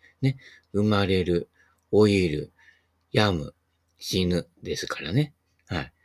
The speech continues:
これ全部一緒についてくるっていうことは、必須科目なわけですね。だから、あの、国語、算数、理科、社会なんかやってる場合じゃないんですよね。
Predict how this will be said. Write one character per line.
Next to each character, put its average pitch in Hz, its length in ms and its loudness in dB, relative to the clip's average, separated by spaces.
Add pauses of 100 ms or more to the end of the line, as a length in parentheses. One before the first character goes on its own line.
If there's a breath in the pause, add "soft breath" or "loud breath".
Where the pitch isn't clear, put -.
(240 soft breath)
こ 131 60 2
れ 104 60 0
全 240 240 6
部 123 100 -2
一 98 80 -2
緒 - 180 -4
に 135 140 0
つ 170 140 2
い 190 80 -2
て 127 160 2
く - 240 -6
る 98 120 -4
っ - 60 -20
て - 80 -12
い 76 60 -6
う - 20 -20
こ - 80 -14
と - 200 -12
は、 - 220 -6 (380 soft breath)
必 - 440 -2
須 240 100 0
科 277 120 -2
目 233 220 0
な 78 160 -2 (140)
わ 87 100 -2
け - 80 -6
で 73 140 -8
す - 100 -6
ね。 175 220 -2 (560)
だ 160 100 -2
か 151 60 2
ら、 139 160 4
あ 131 80 4
の、 123 240 4
国 147 280 0
語、 196 120 6
算 196 280 0
数、 180 220 6
理 107 120 0
科、 123 120 4
社 - 140 -10
会 82 160 0
な 71 60 -8
ん 69 40 -14
か 71 140 -6
や 85 100 2
っ - 80 -6
て 156 100 2
る 147 80 0
場 143 120 0
合 151 80 2
じ 104 100 0
ゃ 85 40 2
な 104 80 0
い - 20 0
ん 127 40 0
で 95 100 -6
す - 120 -10
よ - 80 -8
ね。 131 220 -2